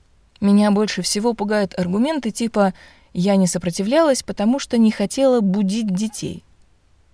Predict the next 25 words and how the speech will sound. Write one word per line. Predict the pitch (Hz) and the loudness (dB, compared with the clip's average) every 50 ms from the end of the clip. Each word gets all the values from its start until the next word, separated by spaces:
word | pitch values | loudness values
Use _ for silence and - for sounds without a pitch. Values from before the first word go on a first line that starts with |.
| _ _ | _ _
У | - 190 | 2 4
меня | 185 180 175 170 | 6 6 6 4
есть | 165 160 - - | 4 2 -2 -4
пациент, | - 180 - - 214 247 277 302 277 - - _ _ _ _ - _ _ _ - | -6 -6 -6 -2 -2 0 0 0 -2 -6 -12 _ _ _ _ -20 _ _ _ -4
который | - 208 - - 254 226 226 208 - 196 | -4 -4 -2 -2 -2 -2 -2 -2 -2 -2
ребёнком | 190 214 202 190 214 247 269 269 - - 226 214 | 0 0 0 2 2 2 2 2 2 2 2 4
регулярно | 202 202 180 180 196 190 196 208 214 190 170 165 165 165 | 4 4 4 4 4 4 6 6 4 4 4 2 0 0
видел, | 165 196 254 277 262 254 233 - - _ | -2 -2 -4 -2 -2 -2 -4 -4 -8 _
как | _ - 220 214 - - | _ -4 -4 -4 -4 -6
отец | - 190 180 - - - 247 262 - - | -6 -6 -6 -6 -2 -2 -2 -2 0 0
насилует | - 214 196 180 - - - 202 202 202 202 196 - - | 2 2 2 0 -2 -4 -4 -4 -2 -2 -4 -4 -4 -4
мать. | 165 151 139 170 - - - _ _ _ _ _ _ _ _ _ _ _ - | -6 -6 -6 -8 -12 -18 -20 _ _ _ _ _ _ _ _ _ _ _ -4
И | 220 233 | -2 -2
он | - 269 339 349 | 0 0 -2 -2
ко | - - 285 | 0 2 4
мне | 247 226 226 247 | 4 4 4 2
ходит | 247 - - 233 240 220 220 - | 0 0 -2 -2 0 0 0 2
не | 214 208 196 | 2 2 2
потому, | - - 180 - 180 175 180 220 | 2 -2 0 2 4 4 4 4
что | - - - 285 | 2 0 -2 -2
это | - - 208 196 - | 0 0 -4 -4 -4
хорошо | 208 - 214 208 196 185 - - 175 | -6 -4 -4 -4 -4 -4 -2 2 4
на | 170 | 4
него | 180 190 196 175 156 156 | 4 4 4 2 0 -4
повлияло. | - 180 175 208 226 214 175 131 117 - | -6 -4 -4 -2 -2 -2 -4 -4 -6 -10